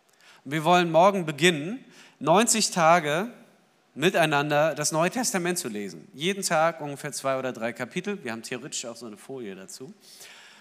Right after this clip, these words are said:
Ähm, und da müsstet ihr nachher, entweder jetzt oder im Anschluss an den Gottesdienst, dann bleibt es da stehen und dann dürft ihr euch mit dem Handy hier hinstellen und den Q-R-Code scannen. Und dann kommt ihr drauf und dann beginnen wir alle gemeinsam morgen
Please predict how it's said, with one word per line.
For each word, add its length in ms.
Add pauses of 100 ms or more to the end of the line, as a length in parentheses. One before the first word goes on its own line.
(160)
Ähm, 600 (420)
und 260 (240)
da 160
müsstet 380
ihr 160
nachher, 500 (200)
entweder 340
jetzt 380
oder 180
im 100
Anschluss 320
an 100
den 100
Gottesdienst, 480
dann 120
bleibt 180
es 120
da 100
stehen 260
und 140
dann 100
dürft 220
ihr 100
euch 120
mit 120
dem 100
Handy 260
hier 180
hinstellen 540 (480)
und 260
den 140
Q-R-Code 640
scannen. 480
Und 60 (400)
dann 120
kommt 200
ihr 100
drauf 280
und 60
dann 160
beginnen 380
wir 380
alle 300
gemeinsam 540
morgen 540